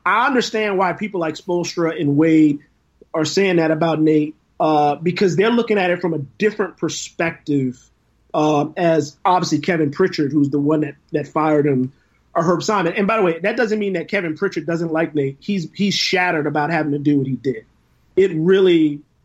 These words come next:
just because Kevin Pritchard fired him doesn't mean he detests Nate or thinks Nate is a bad guy. He just wants him to go in a different direction. So you gotta be able to separate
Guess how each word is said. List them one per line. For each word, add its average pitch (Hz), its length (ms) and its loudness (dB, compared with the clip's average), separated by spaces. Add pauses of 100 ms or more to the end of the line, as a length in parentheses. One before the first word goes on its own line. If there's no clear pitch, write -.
(760)
just 208 220 -2
because 247 240 0
Kevin 180 320 -2
Pritchard 175 360 -2 (180)
fired 175 360 0
him 127 340 -4 (320)
doesn't 175 320 2
mean 160 540 2 (560)
he 185 200 0
detests 165 540 -2
Nate 165 320 4
or 151 80 -2
thinks 165 300 0
Nate 160 260 4
is 156 100 2
a 151 60 2
bad 143 320 -2
guy. 180 400 0 (240)
He 190 80 0
just 185 200 -2
wants 185 260 0
him 170 120 2
to 165 100 -2
go 160 260 4
in 156 120 2
a 147 60 2
different 151 480 0
direction. 147 600 0
So 151 260 0 (180)
you 165 120 -2
gotta 233 220 0
be 254 140 2
able 202 100 2
to 175 60 0
separate 165 800 2